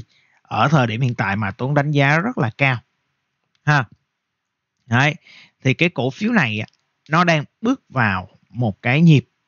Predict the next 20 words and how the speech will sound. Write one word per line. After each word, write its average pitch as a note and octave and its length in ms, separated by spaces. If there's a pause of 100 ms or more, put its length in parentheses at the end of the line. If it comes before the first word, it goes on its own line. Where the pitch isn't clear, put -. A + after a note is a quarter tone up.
mà A#2+ 120
chúng D3 220
ta C3 240
gọi G#2 300
là G2+ 120
nó C3 120
đã G2+ 320
khoảng A#2+ 320
tầm A2 200
là G#2 60
ở C3 140
đây D3+ 100
rồi A#2+ 100
này. A2 160 (580)
Đấy, B2+ 240
Tuấn F3+ 220
cho F3 260
rằng B2+ 220
nếu D#3+ 120
mà F#3+ 140